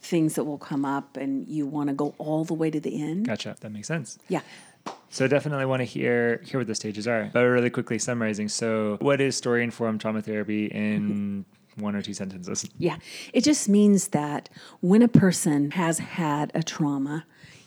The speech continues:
Speaker 1: it changes how they organize their world and how they, uh,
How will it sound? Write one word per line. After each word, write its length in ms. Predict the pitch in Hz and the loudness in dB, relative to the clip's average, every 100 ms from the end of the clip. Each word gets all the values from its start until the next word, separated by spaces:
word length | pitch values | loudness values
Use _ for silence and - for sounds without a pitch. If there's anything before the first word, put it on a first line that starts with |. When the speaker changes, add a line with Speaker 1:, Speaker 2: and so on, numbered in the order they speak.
| - | -2
Speaker 1:
it 280 | 170 - - | 0 0 -2
changes 1000 | - - 196 202 185 156 143 143 - - _ - _ - - | 0 2 4 4 2 0 -2 -2 -4 -8 _ -20 _ -16 -10
how 220 | 175 165 | -6 -2
they 240 | 165 156 - | -2 -2 0
organize 920 | 160 165 160 147 143 139 143 135 - - | 0 2 2 2 2 -2 -4 -6 -10 -12
their 160 | - 143 | -8 -6
world 500 | 139 127 - 120 - - _ - - - _ - | -4 -4 -4 -6 -8 -18 _ -20 -20 -20 _ -2
and 160 | 156 | -2
how 280 | 143 151 143 | 0 -2 0
they, 360 | 143 143 139 - | 0 0 0 -2
uh, 220 | 143 131 | -4 -6